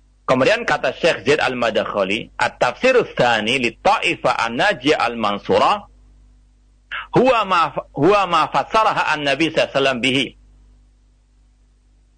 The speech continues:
Tafsir yang kedua tentang al-jamaah. Jadi,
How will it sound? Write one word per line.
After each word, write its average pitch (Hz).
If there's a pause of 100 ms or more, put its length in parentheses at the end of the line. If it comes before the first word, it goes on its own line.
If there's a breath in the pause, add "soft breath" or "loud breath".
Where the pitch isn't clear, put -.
(160)
Tafsir 247
yang 190
kedua 139
tentang 139
al-jamaah. 101 (540)
Jadi, 127